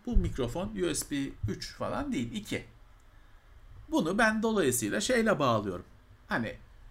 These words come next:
telefonun kutusundan çıkan kabloyla bağlıyorum. Yani en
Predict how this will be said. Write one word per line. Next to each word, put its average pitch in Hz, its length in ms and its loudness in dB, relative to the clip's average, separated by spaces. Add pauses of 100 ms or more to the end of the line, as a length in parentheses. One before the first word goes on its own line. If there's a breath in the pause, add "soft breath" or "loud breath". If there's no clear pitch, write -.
(220)
telefonun 247 520 6
kutusundan 233 600 2
çıkan 220 340 -2
kabloyla 202 540 2
bağlıyorum. 87 400 -6 (160)
Yani - 120 -18 (520)
en 135 240 0